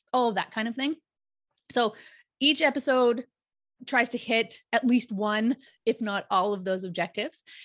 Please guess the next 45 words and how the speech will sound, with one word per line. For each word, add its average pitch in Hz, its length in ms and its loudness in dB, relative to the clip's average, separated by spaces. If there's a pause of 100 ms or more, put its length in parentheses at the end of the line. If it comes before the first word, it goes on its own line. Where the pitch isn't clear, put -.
(160)
And 202 600 2
I 214 140 0
interview, 196 1080 -4
um, 180 220 -4
professionals 285 520 0
in 294 100 0
this 277 180 -2
space 277 440 -4
that 190 220 -4
are 180 360 2
helping 226 440 -4
organizations 226 760 -6 (140)
to 220 340 -4 (220)
move 233 180 2
the 226 80 -4
needle 220 320 -2
on 226 100 -4
mental 214 220 -6
health 226 160 -8
at - 80 -10
work. 226 220 -6 (920)
And 349 320 4
I 349 80 2
speak 285 400 -8
to 262 420 -2 (140)
organizations 226 760 2
that 202 120 -2
are 196 80 0
doing 240 380 0
it, - 240 -10 (260)
and 214 160 -2
they 208 60 2
talk 208 260 -2
about 202 260 -4
their 208 140 0
journey 202 420 -4
and 156 140 -10
where 165 160 -6
they 185 80 -8
started 202 380 0
and 160 120 -8
how 165 140 -6
they 196 100 -4
got 320 240 0
there. - 220 -4